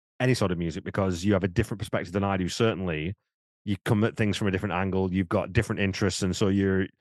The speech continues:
and your ear is so much broader than mine because you listen to so much more than I do. And so being able to talk to you about an artist that I love, knowing that I'm safe because you're my friend and you won't just,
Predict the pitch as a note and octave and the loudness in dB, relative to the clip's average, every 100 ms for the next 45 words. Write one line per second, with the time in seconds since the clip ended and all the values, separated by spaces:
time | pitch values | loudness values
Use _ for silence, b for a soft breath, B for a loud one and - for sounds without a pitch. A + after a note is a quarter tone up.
0 | B B G2+ A2+ B2 C3 G#2+ - A#2+ G#2+ | B B 0 4 4 4 2 0 -2 -4
1 | F2+ - F#2+ F#2+ F2+ E2+ E2+ E2 F2+ F2+ | -6 0 2 2 0 0 -2 -2 0 0
2 | F#2 F#2 - F2 E2+ F2+ E2+ E2 E2+ F2 | 0 -2 -4 -2 -2 0 0 0 0 2
3 | F2 D2+ C#2+ _ _ _ _ G2 G2 A2 | 2 0 -6 _ _ _ _ -2 2 4
4 | G2 E2+ A#2+ A2+ - G#2 F#2+ G#2 F#2+ F#2+ | 4 4 4 4 2 -2 0 0 2 0
5 | - G2 F#2+ F2+ G2+ G#2+ F#2+ G2 C#3 F2+ | -2 -4 -2 -2 -2 0 2 4 6 6
6 | F2 F#2+ - _ _ _ G#2 B2 C3+ A2 | 2 -2 -10 _ _ _ 2 4 6 4
7 | G#2 G2 - A#2 G#2 - A2+ G2+ F#2+ F2 | 2 0 0 2 2 0 0 2 2 -2
8 | F2 G#2 F#2 - G2 F#2 F#2 F#2 F#2 F#2 | -4 -2 -2 0 2 2 4 4 2 2
9 | F#2 - | -2 -4